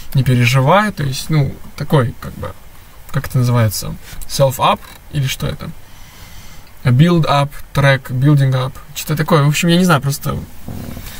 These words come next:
насмотрелся вот этих всяких, знаете, зарубежных реакционеров там. <laughs> И, и пытаюсь что-то тут сказать. Ну,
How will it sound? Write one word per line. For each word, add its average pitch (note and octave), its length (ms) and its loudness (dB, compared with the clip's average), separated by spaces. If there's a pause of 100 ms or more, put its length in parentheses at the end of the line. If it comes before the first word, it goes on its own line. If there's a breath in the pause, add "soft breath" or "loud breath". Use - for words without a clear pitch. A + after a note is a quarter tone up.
(480 loud breath)
насмотрелся D#3+ 680 4
вот C#3 80 -2
этих C#3+ 220 -4
всяких, C#3 340 0
знаете, D3 240 2
зарубежных D3+ 680 6
реакционеров C#3+ 760 0
там. - 160 -6
<laughs> D3+ 100 4 (1200 loud breath)
И, C#3+ 140 2
и B2+ 180 2
пытаюсь D3 340 4
что-то D3+ 220 -2
тут C#3+ 160 0
сказать. C#3+ 480 2
Ну, C#3+ 220 0